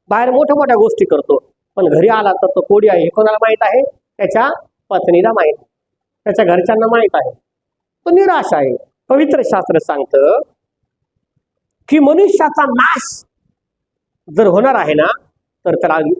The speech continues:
घमंड येतो, आणि घमंड कोणी करू नये. पवित्र शास्त्र सांगतं, मनुष्याला घमंड आला की त्याचा नाश हा झालाच. लक्षात ठेवा, कोणाकोणाला पैशाची नशा असते,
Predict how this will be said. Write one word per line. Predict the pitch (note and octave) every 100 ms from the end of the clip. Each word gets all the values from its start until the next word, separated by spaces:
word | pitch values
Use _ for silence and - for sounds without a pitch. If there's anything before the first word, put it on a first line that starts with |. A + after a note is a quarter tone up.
| - -
घमंड | D#3+ D#3+
येतो, | D3 - - _ _ _ _ _ _ _ _ _ _ _ _ -
आणि | F3
घमंड | E3 D#3+ G#3 B3 A#3
कोणी | - F#3+
करू | F#3 D#3 D3+
नये. | -
पवित्र | D3 C#3+ -
शास्त्र | - C#3+ D3
सांगतं, | - C#3 - F#3+ - _ _ _ _
मनुष्याला | A#3 D4 F#4+ F#4 C#4+ D4 F4 - _ _ E3
घमंड | F#3 C4 E4+ F4
आला | D4 C#4
की | C#4
त्याचा | C#4 B3 - G#3+
नाश | G3+ A3+ -
हा | G3
झालाच. | D3 D3+ F#3+ F#3+
लक्षात | E3+ -
ठेवा, | C#3+ C3+ - _ _ _ _ _ -
कोणाकोणाला | F#4 F4+ D4+ A#3 F#3 D3+ C3+ A#2+ _ _ _
पैशाची | G#3+ G#3 G#3 G3 F#3+
नशा | E3 - C3+
असते, | B2 -